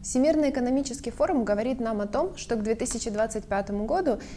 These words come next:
исчезнет восемьдесят пять миллионов рабочих мест. Но в то же время возникнут девяносто семь новых, и, естественно, это будут новые направления и профессии. Карантин и пандемия,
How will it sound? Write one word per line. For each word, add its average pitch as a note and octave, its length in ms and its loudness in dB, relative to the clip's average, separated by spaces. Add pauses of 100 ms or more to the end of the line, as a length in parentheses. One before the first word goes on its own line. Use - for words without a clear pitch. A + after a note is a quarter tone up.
исчезнет C#4 480 2
восемьдесят A3+ 560 0
пять D#4 240 2
миллионов A3+ 420 2
рабочих G#3 480 0
мест. E3+ 320 -4 (240)
Но A#3 500 6 (160)
в - 80 -16
то A3 140 2
же G3 140 -2
время C#4+ 340 2
возникнут A3 500 2
девяносто F#3+ 480 0
семь F#3 360 0 (100)
новых, F#3 540 2 (340)
и, B3+ 80 6
естественно, A#3 680 4
это G#3+ 180 2
будут G3 320 0
новые C4+ 240 4
направления F#3 520 0
и F3+ 40 -2
профессии. - 520 -8 (540)
Карантин E4 400 8
и D4+ 60 6
пандемия, C#4+ 640 4